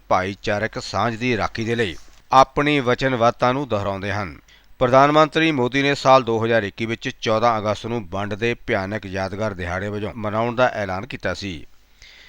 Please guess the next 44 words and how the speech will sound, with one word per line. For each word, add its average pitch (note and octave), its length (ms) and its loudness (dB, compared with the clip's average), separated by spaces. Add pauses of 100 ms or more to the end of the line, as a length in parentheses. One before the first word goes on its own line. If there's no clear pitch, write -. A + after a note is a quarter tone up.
(300)
ਐਕਸ D3 280 6
'ਤੇ E3 160 2 (100)
ਇੱਕ D3+ 180 0
ਪੋਸਟ C3+ 320 -2
ਵਿੱਚ D3 220 -2
ਉਹਨਾਂ C#3 220 4
ਦਾ C3+ 80 6
ਕਹਿਣਾ A#2 240 2
ਹੈ B2+ 100 2
ਕਿ D3 200 -4
ਵੰਡ A2 260 0
ਦੇ A#2+ 180 0 (160)
ਭਿਆਨਕ A2 440 0
ਯਾਦਗਾਰ G#2 500 0
ਦਿਹਾੜੇ F2+ 320 -4
'ਤੇ A#2+ 180 -6 (200)
ਅਸੀਂ B2 300 -6
ਉਹਨਾਂ C#3 240 4 (160)
ਅਣਗਿਣਤ A2+ 460 -2
ਲੋਕਾਂ G#2+ 400 0
ਨੂੰ A#2 160 -2
ਯਾਦ F#2 220 -4
ਕਰਦੇ G2 340 -4
ਹਾਂ A2+ 180 -4 (480)
ਜੋ G#2+ 180 -2
ਵੰਡ G#2 240 -2
ਕਾਰਨ A2 360 -2 (120)
ਪ੍ਰਭਾਵਿਤ G2 460 -4
ਹੋਏ G#2 200 -4
ਅਤੇ C3+ 200 -4
ਦੁਖੀ G2 280 -8
ਹੋਏ G2 220 -4
ਸਨ। F2 300 -6 (400)
ਬਿਹਾਰ C#3 400 8
ਦੀ F3 180 0
ਰਾਜਧਾਨੀ D3 460 4
ਪਟਨਾ C#3 420 -2
ਦੇ D3 180 0 (140)
ਆਲਮਗੰਜ C3+ 540 0
ਥਾਣਾ B2+ 240 -4
ਖੇਤਰ B2 320 -6
ਦੇ C#3+ 180 -2
ਬਜਰੰਗਪੁਰੀ B2 760 -4
ਨੇੜੇ A#2 400 0